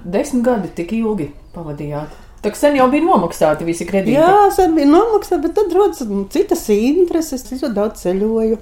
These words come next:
Speaker 2: Kā Zviedrija mani apceļoja, tā tikai nebija polārajā lokā. Darbs bija interesants, jo tad, kad es sāku, tad arī tas saimnieks, viņš, eh, sāka veidot savu to biznesu, un es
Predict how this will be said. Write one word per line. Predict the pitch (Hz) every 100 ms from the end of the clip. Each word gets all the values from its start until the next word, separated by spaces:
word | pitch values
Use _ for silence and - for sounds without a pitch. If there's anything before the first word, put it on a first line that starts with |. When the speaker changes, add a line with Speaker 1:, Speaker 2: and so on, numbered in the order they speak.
| - -
Speaker 2:
Kā | 196
Zviedrija | 196 214 220 196
mani | 180 180
apceļoja, | 180 - 262 233
tā | 233 208
tikai | 202 208
nebija | 190 190
polārajā | 196 175 175 170
lokā. | 175 180 151 - - -
Darbs | 349 370 214
bija | 202 262
interesants, | 523 427 349 294 247 233 - -
jo | 214 226 214 214 - - - -
tad, | - 262
kad | 233 202
es |
sāku, | - 311 302 226
tad | 220 226
arī | 226 220
tas | 208
saimnieks, | - 320 359 294 226 196 - - - - -
viņš, | 233 226 - -
eh, | - - -
sāka | 285 240 226
veidot | 269 220 175
savu | 196 175 180
to |
biznesu, | 165 190 190 170 208
un |
es | 220